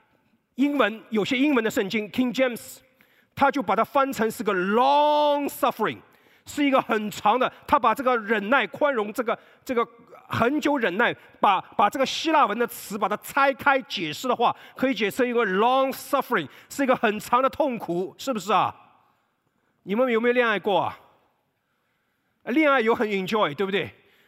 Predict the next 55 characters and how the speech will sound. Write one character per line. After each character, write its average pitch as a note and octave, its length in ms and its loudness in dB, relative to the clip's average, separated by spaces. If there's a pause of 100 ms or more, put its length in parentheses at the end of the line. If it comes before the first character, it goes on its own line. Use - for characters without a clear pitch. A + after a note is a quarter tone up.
但 C#4 160 -2
恋 D4+ 120 2
爱 C#4+ 80 4
很 G#3+ 140 -2
痛 C4 180 -4
苦 F#3 160 -6
啊！ F3 240 4 (600)
你 G3 100 -8
爱 C4 200 2
一 C4 140 0
个 A#3+ 140 2
人 G#3 300 0
啊， G3 720 2 (580)
很 C4 180 0
痛 D#4 200 -4
苦， C4 240 -6
痛， C4 180 -12 (180)
很 B3+ 160 -2
痛， D#4 160 -2
很， F#3+ 200 -4 (180)
很 A#3+ 140 -2
苦 F#3+ 180 -8
的， F#3 180 2 (140)
很 G#3 220 -2
长 G3+ 320 2
的， A#3+ 80 0
对 G#3+ 100 -4
不 G#3 80 -2
对？ F3 180 -2 (200)
还 A3 100 0
拉 C#4 260 4
在 C4+ 140 -2
那 A3 100 0
里， E3+ 200 -2 (160)
Francis， G#3 440 -4
对 - 80 -6
不 G3+ 60 -4
对？ F#3 120 -2
还 F#3 140 -2
点 C#3 200 -8
头， C3+ 160 -8
对 D3+ 80 -8
不 D#3+ 60 -6
对？ D#3 140 -4 (1300)
告 G#3 160 0
诉 F3+ 140 -2
我， E3 80 0
你 D#3 80 -4
太 G#3 100 -6
太 F#3 120 0
是 - 100 -8
你 D#3+ 140 -4
第 G3+ 120 -10
几 C3 180 -10
任？ D3 220 -4